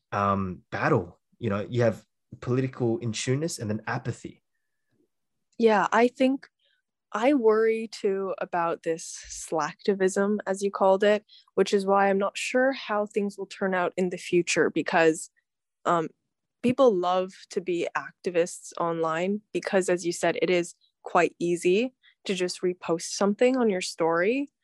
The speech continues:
Speaker 2: and call it a day. Um, but whether it will amount to anything is hard to tell because, you know,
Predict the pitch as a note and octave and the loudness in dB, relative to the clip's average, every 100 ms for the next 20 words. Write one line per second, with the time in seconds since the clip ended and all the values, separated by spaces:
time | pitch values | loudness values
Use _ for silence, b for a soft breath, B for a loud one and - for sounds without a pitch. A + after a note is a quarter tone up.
0 | _ _ F#3+ - G3 G3+ G3+ F#3+ F#3 A3+ | _ _ -10 2 6 8 6 6 4 2
1 | D4+ _ _ b b b _ F3+ F3+ F#3 | -2 _ _ b b b _ -6 -6 -6
2 | F#3+ - _ _ _ _ _ _ _ _ | -10 -14 _ _ _ _ _ _ _ _
3 | _ _ _ _ A3 A#3+ G3+ A#3 D#4+ D#4 | _ _ _ _ 0 2 4 2 4 4
4 | C4+ A3+ - G3 F#3 E3+ - - - F3 | 6 6 4 2 0 -2 -4 -6 -4 -4
5 | F3 - F3 E3 - - - E3+ - - | -4 -2 0 0 -4 -8 -2 -4 -4 -8
6 | - D#3 D#3 - - E3 D#3+ - B B | -4 0 0 -2 0 2 2 0 B B
7 | B B _ _ _ _ G3+ F#3 | B B _ _ _ _ 2 2